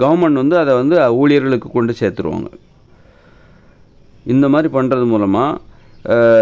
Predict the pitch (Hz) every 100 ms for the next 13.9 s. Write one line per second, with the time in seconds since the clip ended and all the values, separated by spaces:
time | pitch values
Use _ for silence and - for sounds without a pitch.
0 | 107 - 139 160 151 139 131 143 113 120
1 | 120 110 101 95 113 135 131 143 135 120
2 | 156 165 123 104 156 143 135 120 127 107
3 | 101 107 - 120 143 135 131 127 120 127
4 | 110 139 151 147 139 131 139 143 139 120
5 | 147 160 156 156 151 127 127 120 104 95
6 | 85 64 - - _ - - _ _ _
7 | - _ _ _ - _ _ - - 117
8 | 143 156 147 160 151 123 123 107 92 85
9 | 73 - - - - _ _ - 110 135
10 | 147 127 110 95 92 82 85 - _ _
11 | _ - _ - _ _ _ 123 123 110
12 | 165 160 151 143 139 131 143 139 139 147
13 | 147 156 143 135 - 104 110 123